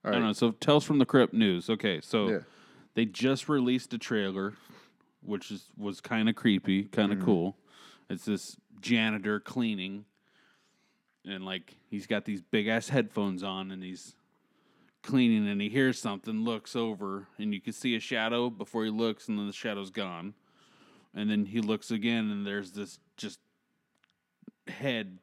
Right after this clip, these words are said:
Speaker 1: bashing into a window, and then it smashes, and he looks again, and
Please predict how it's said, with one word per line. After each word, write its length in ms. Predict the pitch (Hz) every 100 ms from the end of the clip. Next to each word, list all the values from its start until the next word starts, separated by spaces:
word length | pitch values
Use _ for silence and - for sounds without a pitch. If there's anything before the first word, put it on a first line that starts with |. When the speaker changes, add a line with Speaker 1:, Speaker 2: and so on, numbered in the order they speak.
| _
Speaker 1:
bashing 800 | 117 107 104 - 107 101 98 - -
into 420 | 117 107 - 98
a 60 | 95
window, 600 | 107 104 98 85 82 85 _ _ - - _
and 140 | 101 101
then 120 | 101
it 140 | 98 - _ _ _
smashes, 760 | - - 123 98 98 117 110 98
and 300 | 95 90 90 _ _ _ _ _ _ _ -
he 120 | 123
looks 560 | 101 104 107 - - -
again, 400 | 110 95 101 110
and 240 | 110 95